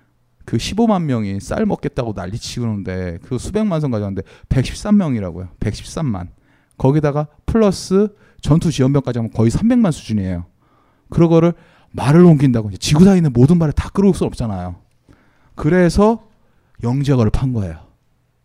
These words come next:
당시에 이 영제거를 팠을 때 장난해서 하북지방에 있는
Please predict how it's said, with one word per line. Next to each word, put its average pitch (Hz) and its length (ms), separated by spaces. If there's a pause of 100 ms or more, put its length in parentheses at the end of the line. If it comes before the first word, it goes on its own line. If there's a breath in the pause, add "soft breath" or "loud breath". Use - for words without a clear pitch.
(520 soft breath)
당시에 175 500
이 147 220
영제거를 156 480
팠을 190 400
때 117 400
장난해서 117 580
하북지방에 185 640
있는 123 480